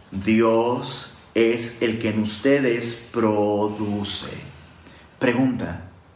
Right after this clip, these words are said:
¿qué ha producido tu cristianismo en ti? ¿Qué ha producido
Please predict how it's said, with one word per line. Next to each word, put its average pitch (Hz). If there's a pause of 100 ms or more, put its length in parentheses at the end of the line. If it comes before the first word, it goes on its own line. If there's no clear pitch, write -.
(580)
¿qué 170
ha 139
producido 113 (180)
tu -
cristianismo 98 (400)
en 90
ti? - (3750)
¿Qué 202
ha 214
producido 175